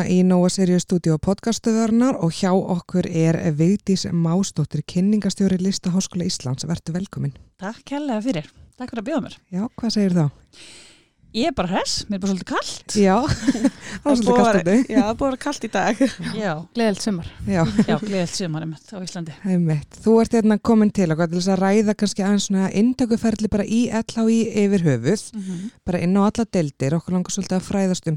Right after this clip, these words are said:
Speaker 1: það. En ef þú kannski bara byrjar að segja okkur aðeins frá þér.
Speaker 2: Frá mér, já.
Speaker 1: Mhm.
Speaker 2: Eh, ég er sem sagt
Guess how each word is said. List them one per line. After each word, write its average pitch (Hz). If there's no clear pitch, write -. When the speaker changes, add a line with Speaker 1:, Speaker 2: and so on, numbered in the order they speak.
Speaker 1:
það. 113
En 185
ef 185
þú -
kannski 185
bara 151
byrjar 208
að -
segja 262
okkur 170
aðeins 160
frá 233
þér. 190
Speaker 2:
Frá 220
mér, 208
já. 247
Speaker 1:
Mhm. 165
Speaker 2:
Eh, 220
ég 262
er 302
sem 277
sagt -